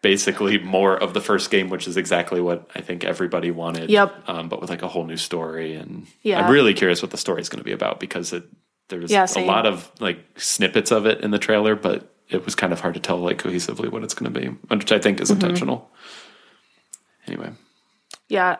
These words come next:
Speaker 2: I, I, it's so, it's, it's gonna be great. <sighs> Something to look forward to.
Speaker 1: Yeah.
Speaker 2: I didn't write down when, did they hit real-,
Speaker 1: Twenty twenty-two is when they're saying.
Speaker 2: Okay, I thought, I thought
Speaker 1: So
Speaker 2: that was what it was, but
Speaker 1: it won't be
Speaker 2: I didn't
Speaker 1: until
Speaker 2: write down a
Speaker 1: next year at
Speaker 2: specific date.
Speaker 1: least, and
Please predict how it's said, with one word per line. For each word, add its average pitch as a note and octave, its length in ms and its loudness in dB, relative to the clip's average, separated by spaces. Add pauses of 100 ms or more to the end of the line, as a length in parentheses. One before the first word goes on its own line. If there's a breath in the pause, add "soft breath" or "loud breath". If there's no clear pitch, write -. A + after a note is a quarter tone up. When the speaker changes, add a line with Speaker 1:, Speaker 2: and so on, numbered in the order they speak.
(120)
Speaker 2:
I, G3 100 2 (100)
I, G#3+ 260 4 (340)
it's G#3 160 0
so, F3 220 -2 (120)
it's, - 320 -6 (300)
it's A3 180 4
gonna G#3+ 140 4
be G3 100 2
great. - 220 -8 (1600 loud breath)
<sighs> - 280 -6
Something C#4 400 0
to C#4+ 100 2
look A#3 280 2
forward A#3+ 600 2
to. G#3+ 360 6 (100)
Speaker 1:
Yeah. G3 140 2
Speaker 2:
I A3+ 60 6
didn't F4 200 4
write F#4+ 140 4
down E4 240 4
when, B3 320 4
did A3 140 4
they C4+ 120 4
hit E4 140 4 (300)
real-, C3+ 140 0
Speaker 1:
Twenty C#3 180 4
twenty-two A2+ 500 0
is F#2+ 100 -2
when F#2 120 -8
they're F2+ 100 -8
saying. F2 440 -8 (240)
Speaker 2:
Okay, G#3+ 400 2
I G3+ 80 -2
thought, G#3+ 300 4
I G3 60 -4
thought G#3+ 160 0
Speaker 1:
So - 40 0
Speaker 2:
that E3 100 0
was E3+ 120 -6
what E3 100 -2
it - 80 -6
was, - 160 -6
but - 120 -2
Speaker 1:
it - 40 2
won't G#3 140 2
be G#2+ 80 4
Speaker 2:
I G2+ 80 4
didn't - 80 0
Speaker 1:
until F#2+ 80 2
Speaker 2:
write - 0 -
down F2+ 80 4
a - 40 2
Speaker 1:
next - 160 -4
year F#2 100 2
at F2+ 120 2
Speaker 2:
specific - 40 -8
date. F2+ 120 4
Speaker 1:
least, - 220 0
and F2 260 -6